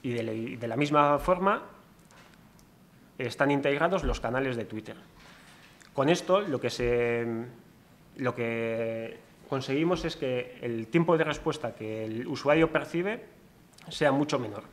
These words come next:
Y además simplifica los procedimientos de comunicarse con la administración. Te puedes comunicar desde muchas vías, pero al final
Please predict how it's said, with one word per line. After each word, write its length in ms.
Y 100
además 360
simplifica 580
los 140
procedimientos 680
de 100
comunicarse 560
con 100
la 60
administración. 680
Te 100
puedes 180
comunicar 480
desde 240
muchas 360
vías, 400
pero 160
al 80
final 380